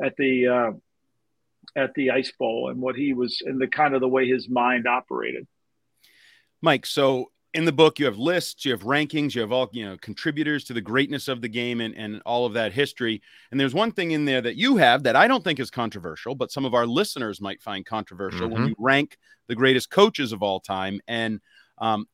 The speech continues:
Speaker 2: I've always pushed back with great respect when people just flippantly throw out, "Bill Belichick's the greatest coach of all time." Well, he's the greatest winner of all time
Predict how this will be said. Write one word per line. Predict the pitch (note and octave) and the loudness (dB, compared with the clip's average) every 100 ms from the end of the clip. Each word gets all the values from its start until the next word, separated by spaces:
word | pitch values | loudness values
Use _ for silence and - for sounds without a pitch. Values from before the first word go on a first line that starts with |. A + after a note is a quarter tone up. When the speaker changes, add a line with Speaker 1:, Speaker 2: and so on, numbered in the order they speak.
| - | 4
Speaker 2:
I've | E3 G3+ | 4 4
always | G#3 G3 - | 2 0 -4
pushed | - F#3 F3+ - | -4 -2 -2 -2
back | D#3+ D3+ - | 2 2 0
with | B2 | -6
great | C3 C3+ B2+ | -2 -2 -2
respect | A#2+ - B2+ A2 - | -12 0 2 2 -2
when | A2+ | -8
people | C3+ B2 B2+ | -6 -6 -6
just | A#2+ - | -6 -6
flippantly | C3+ C#3 B2+ B2 | -6 -6 -4 -6
throw | - B2 A#2+ | -4 0 4
out, | A#2 - _ _ | 2 0 _ _
"Bill | C#3 B2+ | -4 2
Belichick's | C3 C3+ - B2+ | 4 2 -2 -8
the | - | -8
greatest | A2+ A#2+ G#2+ - | -4 -4 -4 -6
coach | A2 G2+ | -8 -6
of | G2 | -6
all | F#2+ | -6
time." | - F2 - _ _ - | -6 -14 -16 _ _ -2
Well, | D#3 - _ _ | -2 -2 _ _
he's | A#2 C3 | -16 -8
the | D3 | -2
greatest | D#3+ D3+ - | 2 2 0
winner | A2 F#3+ B3+ A2 E2 _ - | -2 2 2 0 -4 _ -8
of | A2+ | -2
all | G#2+ - | -2 -4
time | - D2 D#2+ | -12 -16 -18